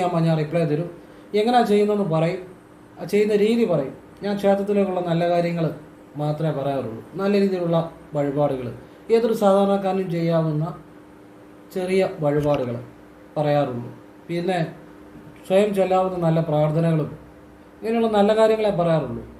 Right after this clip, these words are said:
അത് ഒരു തവണ ചെയ്തുകൊണ്ട് ഫലം ഉണ്ടാകണമെന്നൊന്നുമില്ല, അങ്ങനെയുള്ളവർ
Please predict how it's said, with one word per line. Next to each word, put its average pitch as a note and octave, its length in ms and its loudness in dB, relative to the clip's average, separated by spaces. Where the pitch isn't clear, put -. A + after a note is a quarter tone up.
അത് E3 160 -6
ഒരു F#3+ 160 -4
തവണ F#3+ 160 2
ചെയ്തുകൊണ്ട് F#3+ 340 -2
ഫലം F3 220 0
ഉണ്ടാകണമെന്നൊന്നുമില്ല, D#3+ 760 0
അങ്ങനെയുള്ളവർ G3+ 440 2